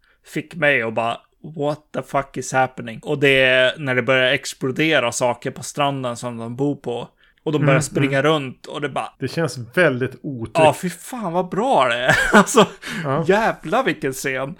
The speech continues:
Speaker 2: Det är lite Saving Private Ryan-vibbar där.
Speaker 1: Ja, och vi vet inte vad
Speaker 2: Fast
Speaker 1: det är.
Speaker 2: betydligt otryggare.
Speaker 1: Ja.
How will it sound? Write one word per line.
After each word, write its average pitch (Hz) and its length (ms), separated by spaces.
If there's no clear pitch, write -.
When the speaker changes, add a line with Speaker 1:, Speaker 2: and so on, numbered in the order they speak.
Speaker 2:
Det 131 120
är 156 60
lite 151 460
Saving 135 380
Private 123 420
Ryan-vibbar 117 1000
där. 117 200
Speaker 1:
Ja, 214 280
och 170 140
vi 170 80
vet 170 300
inte 151 200
vad 143 120
Speaker 2:
Fast 147 120
Speaker 1:
det 160 60
är. - 40
Speaker 2:
betydligt 165 460
otryggare. 120 680
Speaker 1:
Ja. 113 240